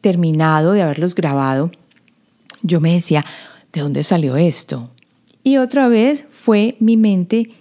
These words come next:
a empezar a preguntar, pero me di cuenta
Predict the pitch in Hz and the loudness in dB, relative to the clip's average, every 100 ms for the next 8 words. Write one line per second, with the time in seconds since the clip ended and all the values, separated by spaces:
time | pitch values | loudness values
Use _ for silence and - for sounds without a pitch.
0 | _ _ _ _ _ _ _ 180 170 156 | _ _ _ _ _ _ _ -2 0 -2
1 | 143 165 208 170 139 226 202 - _ - | -2 -2 -2 0 -2 0 -2 -6 _ 2
2 | 254 247 233 240 254 277 - 262 311 302 | 4 4 2 2 2 -2 0 2 2 0
3 | 214 185 226 | 0 0 -2